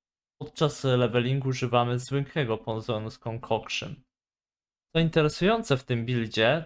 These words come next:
to fakt, iż nie posiada on broni. To sprawia, że leveling, jak i endgame są całkiem wygodne. Sam skills używa nam Blast Charge,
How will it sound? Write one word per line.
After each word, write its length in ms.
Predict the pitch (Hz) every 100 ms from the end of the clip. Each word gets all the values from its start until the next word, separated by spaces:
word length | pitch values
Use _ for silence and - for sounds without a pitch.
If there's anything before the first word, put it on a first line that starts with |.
| -
to 100 | 123
fakt, 560 | - 123 120 196 - - - _
iż 400 | 123 131 - -
nie 140 | 143 147
posiada 500 | 147 - 160 165 -
on 280 | 143 147 -
broni. 760 | 139 127 156 160 131 101 - - _ _ _ -
To 60 |
sprawia, 380 | 131 _ 143 139
że 180 | 139 143
leveling, 800 | 135 127 175 196 135 135 175 -
jak 340 | 120 113 123
i 100 | - -
endgame 680 | 175 160 117 117 123 156 160
są 380 | - - 127 123 -
całkiem 460 | 151 147 147 151 131
wygodne. 720 | 135 123 107 104 95 90 - _ _ _ _ _ _ -
Sam 160 | 170
skills 380 | 175 - 151 -
używa 400 | - 135 139 135
nam 340 | 131 127 127 - _
Blast 320 | 147 139 - _ _
Charge, 680 | 214 196 123 110 98 104